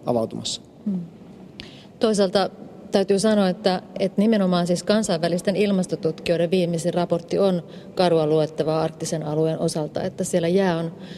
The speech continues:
Speaker 2: sulanut paljon nopeammin kuin ollaan uskallettu ennustaa. Ja johtopäätös koko maapallon ilmaston lämpenemisestä se o-,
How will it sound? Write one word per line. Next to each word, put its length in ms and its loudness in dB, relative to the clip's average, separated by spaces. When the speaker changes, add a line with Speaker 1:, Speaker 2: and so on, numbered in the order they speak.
Speaker 2:
sulanut 420 0
paljon 220 4
nopeammin 500 0
kuin 140 2
ollaan 220 2
uskallettu 480 0
ennustaa. 680 0
Ja 60 2
johtopäätös 800 0
koko 360 2
maapallon 520 2
ilmaston 480 2
lämpenemisestä 760 0
se 200 2
o-, 120 2